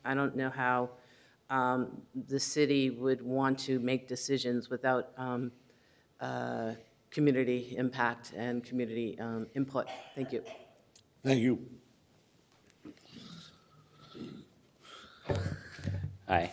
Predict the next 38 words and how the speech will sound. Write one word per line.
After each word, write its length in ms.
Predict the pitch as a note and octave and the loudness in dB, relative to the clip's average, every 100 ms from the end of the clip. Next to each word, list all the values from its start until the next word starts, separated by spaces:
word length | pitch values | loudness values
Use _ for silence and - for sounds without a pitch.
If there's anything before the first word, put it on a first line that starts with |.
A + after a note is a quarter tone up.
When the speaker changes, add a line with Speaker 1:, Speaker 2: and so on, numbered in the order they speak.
| - | 2
Speaker 3:
my 140 | G#2+ G2 | 8 10
name 180 | F#2+ | 10
is 220 | F#2 F#2 - | 8 6 4
Sean, 520 | - D#2+ E2 A#2 - | 6 6 4 -2 -4
and 260 | F2 E2 E2 | -2 0 2
I 80 | D#2+ | 4
live 240 | F2 D#2+ | 2 2
in, 180 | E2 D#2+ | 0 0
uh, 160 | D#2+ - | -2 -4
Eight 140 | F2 | -6
Jackson 300 | - D#2 - | -6 -6 -6
Street 360 | - - F#2 - - | -8 -4 -4 -6 -16
in 100 | E2+ | -14
Quincy. 400 | D#2+ F#2 F#2 A#2 C3+ - - - | -8 -6 -6 -8 -10 -18 -20 -4
Um, 300 | F2 D#2 C#2+ - - - - - - - - _ - - - - - F#2+ | 0 0 -2 -8 -16 -16 -18 -20 -20 -20 -20 _ -20 -20 -20 -20 -10 4
the 360 | G#2 G2+ G2+ | 8 8 8
thing 200 | G2+ A#2 | 6 6
that 320 | A2 F#2+ - - | 6 6 2 -8
I 100 | C3+ | -10
think 220 | - F#2+ | -4 0
originally 300 | F2 F2+ E2+ | 2 2 2
struck 360 | D2 - F2 - | 0 2 2 2
me 300 | F#2+ F2+ G2 - | 0 0 -2 -6
that 140 | F2 | 0
got 180 | E2 D#2 | 2 2
me 160 | D#2+ D2 | -2 -2
aware 320 | D2+ E2 E2 | 0 2 0
of 140 | C#2+ | -2
this 340 | C#2+ C2+ - - - | -4 -4 -6 -8 -6
issue 420 | F2 - D#2 D3 | -2 0 0 -2
in 100 | - | -4
the 40 | |
first 280 | - F#2 - | -4 -4 -2
place 280 | - - - | -2 -2 0
was, 460 | F2 D#2+ D2 - - | 2 2 0 -4 -2
uh, 160 | D#2 D2 | -2 -2
looking 280 | F2+ G2 | -2 -2
at, 140 | E2 | -2